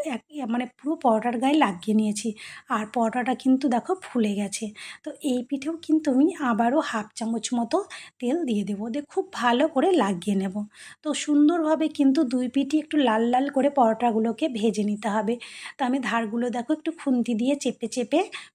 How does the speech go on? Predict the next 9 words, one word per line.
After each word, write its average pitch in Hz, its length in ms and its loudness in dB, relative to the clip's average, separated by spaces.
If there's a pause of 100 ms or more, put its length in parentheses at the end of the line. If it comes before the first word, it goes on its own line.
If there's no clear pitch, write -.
খুব 381 200 -2
সুন্দরভাবে 285 680 2
পরোটাটাকে 220 580 2 (100)
ভেজে 202 300 0
নিয়েছি। 196 400 -2 (480)
তো - 100 -12
দেখো 220 240 -4 (120)
পরোটা 233 340 0
কিন্তু 254 300 -2